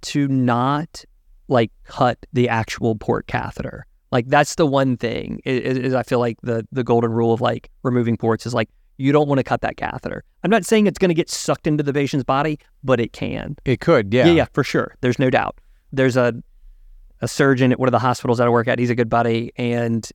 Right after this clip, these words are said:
Speaker 1: he, like, he just sometimes is a little bit, like, lackadaisical, like, with hooking up his reservoir with his catheter, and so he'll just take his eyes off it a second, and then it gets sucked into the body, and, like, we'll go retrieve it in the O R or, like,
Speaker 2: Oh
Speaker 1: in the
Speaker 2: my
Speaker 1: cath lab the
Speaker 2: God.
Speaker 1: next day.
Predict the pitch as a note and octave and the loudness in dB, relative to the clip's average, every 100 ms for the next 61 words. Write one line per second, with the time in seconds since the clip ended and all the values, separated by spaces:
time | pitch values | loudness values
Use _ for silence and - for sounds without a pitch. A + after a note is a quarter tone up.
0 | _ - C#3 - E3+ F3 F3+ F3+ F3 D3 | _ -14 -12 -8 -2 0 0 0 -2 0
1 | C#3+ C#3 - E3 D#3+ E3+ - E3+ - E3 | 0 0 -4 -4 0 0 2 0 0 -2
2 | D3 B2+ B2+ B2+ C#3+ C3 C3+ C3 - B2+ | 0 0 -2 0 -2 0 0 0 -4 -6
3 | A#2 A#2+ B2+ - B2 B2 C3+ D#3+ D3 A#2+ | -4 0 -2 -2 -2 -2 -2 -2 0 0
4 | B2 - D#3 C#3+ C3 B2 B2+ B2 A2+ - | -2 -4 -2 0 0 0 -2 -4 -4 -12
5 | _ _ - C3+ C3 C3+ C3+ C#3+ C3 B2 | _ _ -4 0 0 0 0 2 0 -2
6 | B2 A#2+ A2+ - B2+ C#3 E3 E3+ - B2 | -2 -4 -6 -4 -2 0 -2 -2 -2 -4
7 | C3+ C3 C3 C#3 - E3+ D#3+ C3 C3 C3+ | -2 -2 -2 -4 -2 -2 0 0 0 0
8 | B2+ - C3+ - C3 E3 D#3+ - _ - | -2 -4 -6 -4 -4 -2 -4 -6 _ -4
9 | C#3 B2+ B2+ - - C3+ D3+ C3 A#2+ A#2 | 0 0 -2 -2 0 0 2 0 0 2
10 | A#2 B2 A#2+ A#2+ A#2 A2+ C3 B2 B2 A#2+ | 2 0 -2 -2 -2 -4 -4 -2 -2 -2
11 | A#2 - B2 B2 A#2+ A#2+ A#2+ C#3+ C#3+ C#3+ | -6 -4 -4 -4 -2 -2 0 0 2 2
12 | C#3 C3+ B2 A#2+ A#2 B3+ - D3 B2+ - | 2 2 0 0 2 2 4 4 2 0
13 | B2+ B2+ B2 - B2+ B2+ | 0 0 -2 -4 -4 -4